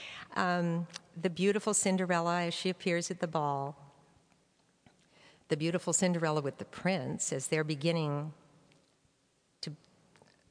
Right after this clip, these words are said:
dance their attraction. The stepsisters with the prince's friend, and that's a wonderful plot twist. You'll enjoy that.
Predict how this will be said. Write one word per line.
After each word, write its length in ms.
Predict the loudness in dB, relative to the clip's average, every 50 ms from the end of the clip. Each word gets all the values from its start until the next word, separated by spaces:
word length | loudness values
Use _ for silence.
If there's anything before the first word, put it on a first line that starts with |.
| _ -8 -2
dance 400 | 0 2 2 2 2 2 0 0
their 200 | 0 0 0 -2
attraction. 720 | -2 -2 -2 -2 -2 -2 -2 -4 -6 -6 -4 -4 -4 -6 -8 -10 -18 -20 -20 _ -20 _ _ _ _ _ _ _ _ _ _ _ _ _ _ _ _ _ _ _ _ _ _ _ _ _ _ _ _ _ _ _ _ _ _ _ _ _ _ _ _ _ _ _ _ _ _ _ _ _ _ _ _ _ _ _ _ _ _ _ _ _ _ _ _ _ _ _ _ _ _ _ _ _ -20 -20 -20 -20 -20 -20 -20 _ _ _ _ _ _
The 220 | 0 2 2 2
stepsisters 1000 | 2 0 0 0 0 -2 0 -2 -2 -2 -2 -4 -4 -2 -2 -2 -2 -4 -6 -8 -14 -20 -20 -20 _ _ _ _ _ _ _ _ _ _ _ _ _ -12 -12 -12 -14 _ _
with 160 | -4 -4 -2
the 80 | -4 -8
prince's 460 | -2 0 0 2 2 0 -2 -4 -6
friend, 420 | -2 0 0 2 2 2 0 0 0
and 100 | 0 2
that's 300 | 2 0 0 0 -2 -4
a 60 | -6 -6
wonderful 520 | -6 0 2 4 4 4 2 0 -2 -4 -4
plot 320 | -2 -2 -2 -2 -2 -4
twist. 380 | -4 -4 -4 -2 -2 -4 -2 -2
You'll 160 | -2 -2 -2
enjoy 340 | -2 -2 0 0 0 0 0
that. 360 | 0 -2 0 -2 -4 -4